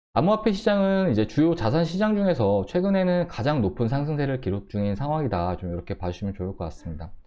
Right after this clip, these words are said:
자, 물론 주식시장 같은 경우에도 올해 유동성에 힘입어서 상승세를 나타내고 있는 그런 상황이긴 하지만 암호화폐 시장 쪽으로도 현재 다양한 호재거리가 있는 상황인데요. 일단은 미국 바이든 대통령 당선인의 당선으로 인해서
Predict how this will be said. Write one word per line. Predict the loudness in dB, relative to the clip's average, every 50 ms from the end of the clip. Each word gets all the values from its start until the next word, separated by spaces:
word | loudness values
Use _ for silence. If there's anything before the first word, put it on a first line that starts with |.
| -20 -20 _ _ _ _ _ _ _ _ _ _ _ _ _ 0
자, | 2 2
물론 | 4 4 4 2
주식시장 | 2 2 2 0 0 0 0 2 2 2
같은 | 0 2 2 2
경우에도 | 2 4 4 4 4 4 4 4
올해 | 4 4 4 4 4 4 4
유동성에 | 4 4 4 4 2 2 2 0 0 0 0 0
힘입어서 | 0 2 2 2 2 2 0 0 0 0 -2 -2 -2 -6 -12 -16 -16
상승세를 | -10 -6 -6 -4 -2 -2 0 2 2 2 2
나타내고 | 0 -2 -2 -2 0 0 0 0 0 0
있는 | 0 0 -2 -2
그런 | -2 -4 -4
상황이긴 | -2 -2 -2 -2 -2 -2 -2 -2 -4
하지만 | -4 -6 -6 -6 -4 -4 -2 -2 -4 -4 -6 -8 -12 -16 -20 -20 -20 _ _ _ _
암호화폐 | 0 2 2 2 2 2 0 -2
시장 | -2 -2 -4 -4 0
쪽으로도 | 0 0 2 2 2 2 2 0 -2 -2 -2 -6 -6
현재 | -6 -4 -2 0 0 0 0 -2 -6
다양한 | -8 -6 -4 -2 0 0 0 0 0
호재거리가 | 0 0 -2 -2 0 0 0 0 2 2 2
있는 | 0 0 -2 -4 -4
상황인데요. | -2 -2 -2 -2 -2 -2 -4 -4 -4 -6 -6 -8 -10 -16 -18 -20 -20 _ _ _ -20 -16 -8 -6
일단은 | -2 0 2 2 2 2 2 2 2 2
미국 | 2 2 2 0 -2
바이든 | -2 0 2 2 4 4 4 2 2 2 0 0
대통령 | -2 -4 -2 0 2 2 2 2 0
당선인의 | -2 -2 -2 0 0 2 2 2 0 0 -2 -2 -4 -4 -6 -8
당선으로 | -6 -4 -4 0 0 0 0 0 -2 -2 -2
인해서 | -2 -2 -2 -2 -2 -2 -2 -4 -4 -8